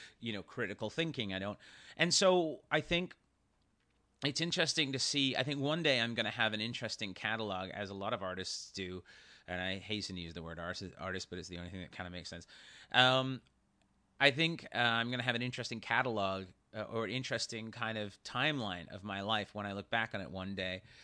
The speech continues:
if I make it that far. And I'm gonna look back and be like, "Oh, these are the,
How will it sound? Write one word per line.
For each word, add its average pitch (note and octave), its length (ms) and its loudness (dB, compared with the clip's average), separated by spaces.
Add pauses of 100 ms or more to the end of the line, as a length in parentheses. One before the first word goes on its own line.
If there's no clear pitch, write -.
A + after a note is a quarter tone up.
(240)
if G#2+ 120 -2
I A#2 40 -2
make A2+ 180 0
it A2 40 0
that F#2 180 0
far. F#2 240 -2 (280)
And A2+ 120 0
I'm A2+ 80 0
gonna A#2+ 100 -4
look B2 140 -4
back A2+ 240 2
and A2 100 -2
be G#2 100 -2
like, G#2 220 -2
"Oh, C3+ 100 0
these C3 220 -2
are C3+ 40 -4
the, B2 280 -2